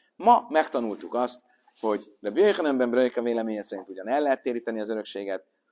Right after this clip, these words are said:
de csak rokonok között, a bölcsek szerint viszont rokonok között sem lehet eltéríteni az örökséget, csak ajándékozással. Viszont az ajándékozás működik akkor is, hogyha, ö, kevert szöveget használok, és egyszer öröklést mondok, egyszer ajándékozást.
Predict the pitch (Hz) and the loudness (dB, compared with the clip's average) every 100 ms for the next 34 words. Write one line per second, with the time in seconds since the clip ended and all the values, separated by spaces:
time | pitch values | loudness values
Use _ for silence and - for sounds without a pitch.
0 | _ _ - 113 - 113 95 - - 82 | _ _ -6 -4 0 0 0 -8 -14 -8
1 | 127 143 151 151 160 110 113 110 110 - | -6 -6 -6 -8 -6 -4 -2 -2 -4 -6
2 | 101 - - 87 104 101 92 92 85 - | -8 -8 -14 -10 -10 -8 -12 -12 -14 -14
3 | 82 85 90 87 85 - 76 127 117 - | -16 -14 -12 -12 -12 -14 -6 -4 -4 -4
4 | 87 85 - 107 87 85 85 90 104 95 | -8 -8 -6 -6 -6 -12 -12 -10 -8 -6
5 | 92 - - 120 143 202 _ _ _ _ | -6 -8 -8 -4 -4 -4 _ _ _ _
6 | _ _ 135 143 156 139 151 143 131 117 | _ _ -6 -2 -2 2 2 0 0 -2
7 | 120 104 101 117 113 104 101 113 - 104 | -2 -6 -4 -6 -8 -8 -4 -4 -4 -8
8 | 101 - 107 92 - _ _ _ - 104 | -8 -6 -4 -4 -6 _ _ _ -10 -6
9 | 98 95 92 90 90 _ _ _ - 147 | -6 -6 -10 -14 -20 _ _ _ -6 0
10 | 131 104 - 101 92 95 101 - 95 87 | 0 0 -2 -6 -6 -8 -8 -8 -8 -10
11 | 82 92 - 110 - 104 90 - _ _ | -10 -14 -10 -10 -8 -8 -8 -12 _ _
12 | _ _ _ 110 113 110 101 95 95 87 | _ _ _ -2 -2 -2 -6 -8 -10 -12
13 | 90 101 - 87 78 _ _ - 87 85 | -10 -10 -8 -12 -12 _ _ -16 -14 -12
14 | 98 117 139 160 196 - | -8 -6 -4 -6 -8 -12